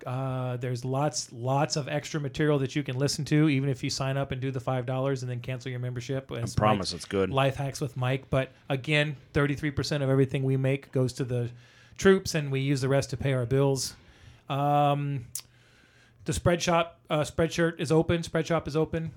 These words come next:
Speaker 1: I have a couple of things coming. Uh, we're gonna put a couple new things up there. Uh, don't forget about Not Water with a K.
Speaker 2: <laughs>
Speaker 1: You're
Speaker 2: With
Speaker 1: gonna
Speaker 2: a K.
Speaker 1: You heard the commercial, but, uh, I tell you what, they got new stuff coming, and it's sponsor, uh, they're sponsoring us, and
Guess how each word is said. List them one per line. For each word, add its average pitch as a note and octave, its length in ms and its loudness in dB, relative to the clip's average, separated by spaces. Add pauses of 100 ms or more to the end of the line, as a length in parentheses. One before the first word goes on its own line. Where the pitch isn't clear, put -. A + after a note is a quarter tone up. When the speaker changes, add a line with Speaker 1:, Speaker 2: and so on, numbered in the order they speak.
Speaker 1:
I C#3 60 -6
have C3 160 -4
a B2+ 40 -8
couple C#3+ 260 -4
of A#2+ 40 -8
things C3+ 200 -8
coming. F3 480 0
Uh, C#3 340 -2
we're C#3 80 -4
gonna C#3 180 -2
put D3 140 -2
a C#3+ 60 -4
couple C#3 240 -4
new C#3 160 -2
things C#3+ 260 -6
up C#3+ 160 -4
there. C3+ 320 -4 (220)
Uh, B2+ 300 -6
don't C#3 140 -4
forget C3+ 220 -6
about C3 240 -4
Not C3+ 180 -4
Water B2+ 200 0
with A#2+ 140 -4
a - 20 -10
K. F3 500 2 (220)
Speaker 2:
<laughs> - 180 -14
Speaker 1:
You're A#3 300 -2
Speaker 2:
With B2+ 140 6
Speaker 1:
gonna B2 60 0
Speaker 2:
a A2+ 40 -2
K. B2 320 8
Speaker 1:
You D3 100 -2
heard D3+ 220 2
the D3+ 80 0
commercial, D#3+ 500 0
but, C#3 320 -4
uh, C3+ 400 -2
I C#3 80 -8
tell C#3+ 220 0
you C#3+ 100 2
what, D3+ 300 2
they C3+ 180 0
got C#3+ 300 -4
new C#3 120 2
stuff C3 280 0
coming, D3 340 0
and B2+ 180 -2
it's A#2+ 180 -4
sponsor, B2+ 760 -4
uh, B2 160 -4
they're A#2 120 -4
sponsoring B2+ 460 -4
us, B2 260 -4
and A#2+ 460 -4